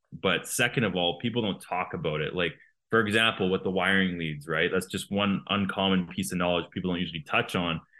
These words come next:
And if you ever wanna learn more about that, I devote a lot of my time every day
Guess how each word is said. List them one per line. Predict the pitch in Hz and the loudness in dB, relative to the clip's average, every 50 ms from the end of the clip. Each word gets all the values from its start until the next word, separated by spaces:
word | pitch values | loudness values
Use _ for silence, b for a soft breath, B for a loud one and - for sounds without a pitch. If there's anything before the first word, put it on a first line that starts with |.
| b b b | b b b
And | - 90 90 92 90 - - | 0 2 2 2 2 0 0
if | - 95 90 | -2 0 2
you | 104 107 - | 2 2 4
ever | - 110 123 127 147 | 4 4 4 4 4
wanna | 147 143 143 131 | 4 4 4 2
learn | 117 107 110 117 110 | 2 2 2 2 2
more | 107 101 101 | 2 2 2
about | 101 92 95 95 98 95 | 2 4 4 2 2 2
that, | 120 120 127 131 131 - - _ _ _ _ _ _ _ _ _ | 2 2 2 2 2 0 -6 _ _ _ _ _ _ _ _ _
I | 92 104 107 110 | 0 2 2 4
devote | 98 120 113 98 104 113 117 117 113 107 107 - - _ | 2 2 0 4 4 6 8 8 6 4 0 -4 -14 _
a | - 104 | -8 -6
lot | 107 107 107 107 110 113 | -2 0 2 2 4 4
of | 113 107 | 4 4
my | 107 107 107 | 4 2 2
time | 104 - - 92 92 98 101 104 98 - | 2 0 0 0 2 2 2 2 0 0
every | - 98 95 104 98 | -2 -2 0 0 0
day | 92 92 90 92 98 110 120 120 | 2 2 4 4 4 4 2 0